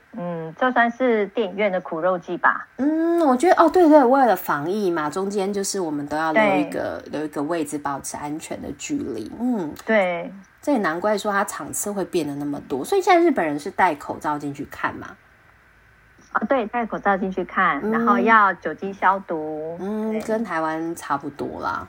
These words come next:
Speaker 2: 嗯，只是
Speaker 1: 嗯。
Speaker 2: 我，我那一天去看的时候，我们是好像中间没有特别留一个空位，照理讲应该要，可是我不知道为什么没有。不过日本这一点就是，可能日本疫情有比较严重一点啦，所以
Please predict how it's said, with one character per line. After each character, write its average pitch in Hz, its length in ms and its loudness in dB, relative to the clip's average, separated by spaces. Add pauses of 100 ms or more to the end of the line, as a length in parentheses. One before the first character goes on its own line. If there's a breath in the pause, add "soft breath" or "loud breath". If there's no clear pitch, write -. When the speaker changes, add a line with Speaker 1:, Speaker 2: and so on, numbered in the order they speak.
Speaker 2:
嗯， 185 220 -8
只 175 160 -4
是 226 80 0 (320)
Speaker 1:
嗯。 190 260 0
Speaker 2:
我， 170 120 2
我 190 60 0
那 226 120 4
一 277 80 4
天 262 160 4
去 254 100 0
看 226 240 2
的 170 120 -2
时 - 160 -8
候， 180 260 -4
我 151 140 -2
们 143 180 -4
是 170 380 -4
好 - 160 -12
像 202 160 -6
中 208 180 -4
间 196 160 -4
没 170 140 -4
有 147 120 -4
特 - 200 -8
别 131 160 -6
留 113 280 -8
一 - 80 -6
个 73 380 -8
空 - 300 -6
位， 302 100 -10
照 311 160 6
理 277 80 4
讲 220 180 2
应 170 80 -4
该 - 180 -2
要， 156 360 -2
可 - 80 -12
是 240 80 0
我 208 60 2
不 - 100 -4
知 - 60 -6
道 151 80 4
为 151 120 0
什 - 140 -10
么 143 80 -8
没 - 240 -10
有。 101 80 -8 (540 soft breath)
不 233 80 2
过 277 80 8
日 320 120 8
本 175 220 4
这 175 140 2
一 208 80 4
点 147 340 2
就 165 140 -2
是， 165 500 2
可 - 140 -8
能 165 120 2
日 247 140 4
本 175 180 0
疫 214 80 -2
情 156 220 -6
有 143 100 -4
比 - 120 -10
较 160 120 -2
严 139 280 -4
重 143 240 -6
一 - 20 -8
点 143 180 -8
啦， 110 140 -8
所 190 140 -2
以 190 120 -2